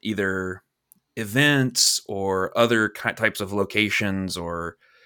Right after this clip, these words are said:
whatever, just taking opportunities to try and make some other connections. That could be with additional buyers. It could be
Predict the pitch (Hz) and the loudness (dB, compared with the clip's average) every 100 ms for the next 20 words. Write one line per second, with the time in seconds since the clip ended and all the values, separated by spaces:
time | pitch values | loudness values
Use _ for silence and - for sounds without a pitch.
0 | - _ - 185 165 - 107 - 147 139 | -20 _ 0 2 2 0 -4 0 0 2
1 | 117 110 104 123 113 101 - 92 - 107 | 2 2 0 0 0 -2 -6 -6 0 0
2 | 101 95 98 98 - - 95 98 95 92 | 0 -2 -2 -4 -4 -6 -4 -4 -4 -8
3 | 95 90 85 - 73 87 101 - 107 95 | -10 -10 -8 -8 -10 -2 -2 0 -4 -2
4 | 98 90 90 90 92 85 104 143 147 147 | -2 -4 -6 -6 -6 -6 2 4 6 4
5 | 147 143 139 127 95 - 95 90 90 90 | 2 2 2 0 -4 -4 -4 -4 -6 -6